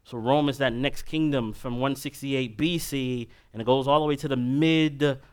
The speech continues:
fourth century A D as this mighty, mighty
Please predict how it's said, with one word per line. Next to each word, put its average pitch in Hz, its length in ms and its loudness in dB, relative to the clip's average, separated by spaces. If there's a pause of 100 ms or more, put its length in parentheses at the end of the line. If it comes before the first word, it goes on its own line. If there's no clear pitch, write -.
(120)
fourth 143 480 -2
century 143 720 -2
A 165 240 2
D 120 440 -4 (280)
as 123 220 0
this - 200 -6 (500)
mighty, 147 680 2 (300)
mighty 131 640 0